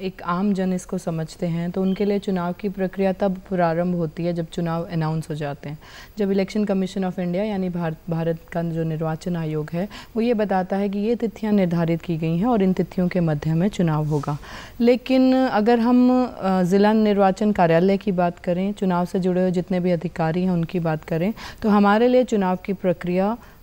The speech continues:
अनाउंसमेंट से, उद्घोषणा से कम से कम भी दो से तीन महीने पहले शु-, प्रारंभ हो जाती है, क्योंकि हमने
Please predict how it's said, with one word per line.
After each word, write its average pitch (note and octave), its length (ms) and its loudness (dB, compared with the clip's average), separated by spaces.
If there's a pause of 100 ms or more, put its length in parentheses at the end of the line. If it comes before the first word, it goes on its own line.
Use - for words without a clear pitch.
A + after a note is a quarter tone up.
अनाउंसमेंट A3+ 720 2
से, A#3 300 2 (320)
उद्घोषणा F3+ 580 2
से G3+ 280 0
कम F#3 240 0
से G3 200 0
कम F3 280 0
भी F#3+ 260 2 (320)
दो F3 220 4
से G3+ 160 0
तीन F3+ 320 2
महीने D#3+ 380 2
पहले D#3+ 340 0
शु-, - 180 -10
प्रारंभ D#3+ 400 -4
हो D#3+ 80 -2
जाती D#3 380 -4
है, A3+ 100 -2 (480)
क्योंकि A#3+ 420 2
हमने A3+ 540 4